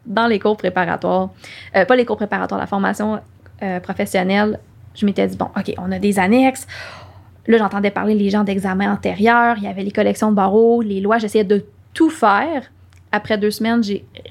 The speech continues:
rapidement réalisé que ce n'était, c'était impossible. Je suis en train de me tuer à la tâche. Je suis en train de vivre une anxiété incroyable parce que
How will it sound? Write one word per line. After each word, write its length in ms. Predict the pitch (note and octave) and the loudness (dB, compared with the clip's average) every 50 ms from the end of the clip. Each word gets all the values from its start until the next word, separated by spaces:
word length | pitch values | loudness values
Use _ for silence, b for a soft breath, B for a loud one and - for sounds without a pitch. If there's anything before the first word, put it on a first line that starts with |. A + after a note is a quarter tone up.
| - - | -14 -6
rapidement 500 | - G3+ G3 - - G#3 G3+ G3+ G3+ G3+ | -6 -6 -4 -4 -2 0 0 2 2 0
réalisé 500 | F#3+ F#3 F#3 F#3 F#3+ F#3+ G3 F#3 F#3 G3 G3 | 0 -2 -2 -2 -2 -2 -4 -4 -4 -6 -6
que 80 | - | -8
ce 100 | - - | -10 -8
n'était, 320 | G#3 G#3 - - - - - - | -8 -8 -8 -10 -12 -16 -18 -18
c'était 280 | - - - F#3+ - - | -8 -2 -2 -2 0 0
impossible. 500 | G#3 G3+ G3+ - G3+ G#3 - - G#3+ F#3+ | 0 0 0 0 -2 0 2 2 0 2
Je 60 | - | 2
suis 60 | - | -2
en 40 | G#3+ | -2
train 120 | G3+ - G#3 | 0 4 4
de 60 | G#3 | 4
me 100 | G3+ F#3+ | 4 2
tuer 160 | - - - | 0 0 2
à 40 | G#3 | 2
la 140 | G3+ F#3+ F#3+ | 4 2 2
tâche. 140 | - - B3 | 0 0 -2
Je 20 | B3 | 0
suis 80 | - | 0
en 40 | G#3+ | 0
train 80 | A3 G#3+ | 2 2
de 40 | |
vivre 160 | G#3+ A3+ A3 A3 | 2 4 4 2
une 160 | G3+ G3 G3+ | 4 4 2
anxiété 480 | G3 G3 - G#3 F#3+ - A3 G3+ - - | 2 0 -2 -4 -2 -2 -4 -6 -4 -2
incroyable 540 | - G#3 G3+ G3+ - F#3+ F#3 F3+ G3 G#3 G#3 | 0 0 0 0 2 2 4 4 4 2 2
parce 180 | - F#3 - - | 0 -4 -4 -2
que 80 | G3+ | -2